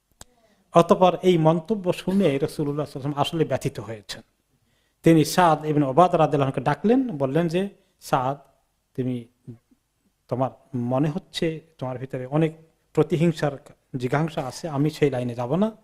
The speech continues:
তোমার এই জজবার কারণে তুমি কোন ক্ষতি করে ফেলো, তোমার হাত থেকে আমি পতাকা নিয়ে নেব।" ওনার হাত থেকে পতাকা নিয়ে ওনার ছেলেকে দিলেন।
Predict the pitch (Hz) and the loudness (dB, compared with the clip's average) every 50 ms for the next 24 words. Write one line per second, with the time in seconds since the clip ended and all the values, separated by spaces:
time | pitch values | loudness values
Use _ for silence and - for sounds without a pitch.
0 | _ _ _ _ _ _ _ _ _ _ _ _ _ - 143 147 156 156 151 - | _ _ _ _ _ _ _ _ _ _ _ _ _ 6 8 8 8 8 6 2
1 | 156 151 139 131 131 127 123 127 120 117 147 151 147 139 151 156 147 147 - 156 | -2 -2 -2 -2 -6 -10 -14 -14 -2 2 2 2 2 2 0 0 0 0 0 0
2 | 139 139 143 135 - - 147 147 151 151 147 147 143 - 147 - - 143 - 151 | 2 2 0 0 0 -2 -4 -2 0 0 -2 -2 -2 2 2 2 2 2 -2 -2
3 | 147 139 - 135 120 131 139 147 _ _ _ _ _ _ _ _ - 143 151 143 | -2 -2 -4 -6 -6 -8 -10 -12 _ _ _ _ _ _ _ _ 2 2 2 2
4 | - - 143 - _ _ 131 - 143 135 131 131 131 - 127 - 131 - 135 123 | 0 -4 -8 -8 _ _ -8 -6 -4 -4 -4 -6 -6 -8 -8 -8 -8 -8 -8 -8
5 | 123 127 120 110 107 98 95 _ _ _ _ _ _ _ _ _ _ _ _ _ | -8 -10 -12 -14 -18 -20 -20 _ _ _ _ _ _ _ _ _ _ _ _ _
6 | _ _ _ _ _ _ _ _ _ _ _ _ _ _ _ _ _ _ _ - | _ _ _ _ _ _ _ _ _ _ _ _ _ _ _ _ _ _ _ 0
7 | 135 147 135 - 135 - - 131 135 127 - 143 135 160 151 175 165 170 185 202 | 0 0 0 0 -4 -8 -8 -10 -12 -8 -10 -6 -6 -2 0 2 2 4 4 4
8 | 214 202 202 - - _ _ _ _ - 151 147 151 - - - - 151 135 127 | 2 2 -2 -8 -18 _ _ _ _ 2 4 4 4 2 0 -4 -4 -2 -2 -2
9 | 123 - 117 101 101 92 92 90 | -4 -8 -14 -20 -20 -20 -20 -20